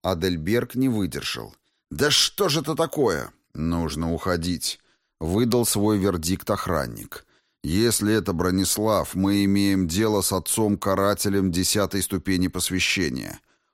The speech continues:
Он практически непобедим". Адельберг выругался и уточнил. "А где его ученик?" Судя по всему, они разделились. Последовал невозмутимый ответ.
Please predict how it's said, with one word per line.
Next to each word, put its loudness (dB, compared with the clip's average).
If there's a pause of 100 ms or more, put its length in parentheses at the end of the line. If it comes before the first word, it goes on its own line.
Он 2
практически -2
непобедим". 0 (520)
Адельберг 0
выругался -2 (380)
и -2
уточнил. -2 (360)
"А 0
где 2
его 2
ученик?" 0 (280)
Судя -2
по -2
всему, 0
они 2
разделились. -2 (420)
Последовал 2
невозмутимый 2
ответ. -6